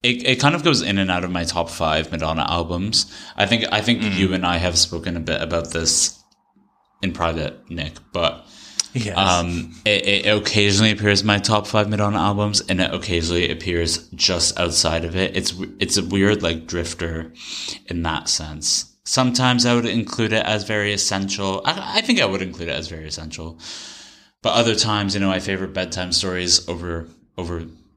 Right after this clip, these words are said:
Speaker 1: this. It really just depends on, on my mood. Um, but, um,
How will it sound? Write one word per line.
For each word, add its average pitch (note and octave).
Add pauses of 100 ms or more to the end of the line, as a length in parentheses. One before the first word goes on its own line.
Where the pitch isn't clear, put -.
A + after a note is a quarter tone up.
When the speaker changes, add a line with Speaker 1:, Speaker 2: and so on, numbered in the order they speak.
Speaker 1:
this. - (920)
It C3
really C3+
just B2
depends F#2+
on, F2
on E2
my D#2+
mood. D#2+ (220)
Um, E2
but, E2+ (640)
um, D#2+